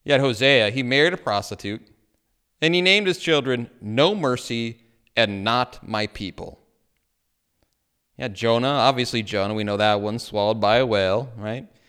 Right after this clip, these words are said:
He said, "I didn't want to really go to Nineveh." He explained himself why he didn't want to go.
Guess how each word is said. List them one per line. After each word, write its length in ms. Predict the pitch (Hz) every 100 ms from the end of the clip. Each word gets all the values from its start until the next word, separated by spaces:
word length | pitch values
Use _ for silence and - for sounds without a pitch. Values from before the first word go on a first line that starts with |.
| _ _
He 100 | 135
said, 300 | 139 127 - -
"I 200 | 185 214
didn't 220 | 208 202
want 260 | 165 180 185
to 60 | 151
really 240 | 151 151
go 160 | 135 135
to 120 | 123
Nineveh." 340 | 131 147 107
He 60 | 104
explained 340 | 101 - 120
himself 320 | 113 107 104
why 120 | 113 107
he 40 |
didn't 140 | 107
want 160 | 107 101
to 40 |
go. 300 | 98 117 104